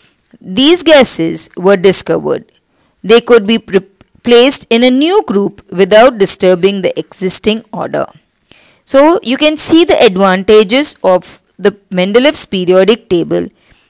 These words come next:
which had given lots of predictions in spite of not being discovered. The elements were having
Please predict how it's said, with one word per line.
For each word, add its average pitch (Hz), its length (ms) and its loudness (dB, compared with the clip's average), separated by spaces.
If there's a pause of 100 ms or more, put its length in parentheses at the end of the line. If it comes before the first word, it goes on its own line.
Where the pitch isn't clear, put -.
(160)
which 233 240 -2
had 330 240 2
given 277 360 0
lots 311 300 0
of 381 240 0
predictions 180 720 -2 (200)
in 208 180 -6
spite 208 520 0
of 175 380 0 (160)
not 220 440 -2
being 302 260 -2
discovered. 151 720 -2 (600)
The 196 200 0
elements 240 520 2
were 202 180 4
having 190 520 0